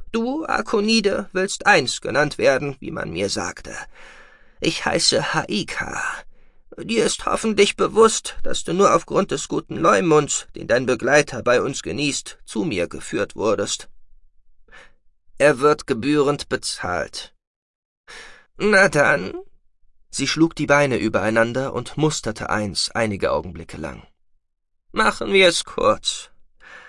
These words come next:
Ich bin bereit, euch zu dem Relikt zu führen, nach dem du suchst. Die Begleiter deines Gesandten Saprests waren Nichten und Neffen von mir.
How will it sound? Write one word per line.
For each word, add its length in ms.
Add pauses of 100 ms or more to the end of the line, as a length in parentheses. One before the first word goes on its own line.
(280)
Ich 320
bin 200
bereit, 500
euch 240
zu 140
dem 140
Relikt 320
zu 120
führen, 480
nach 160
dem 200
du 140
suchst. 600 (400)
Die 80
Begleiter 520
deines 300
Gesandten 560
Saprests 880
waren 300
Nichten 380
und 220
Neffen 380
von 300
mir. 260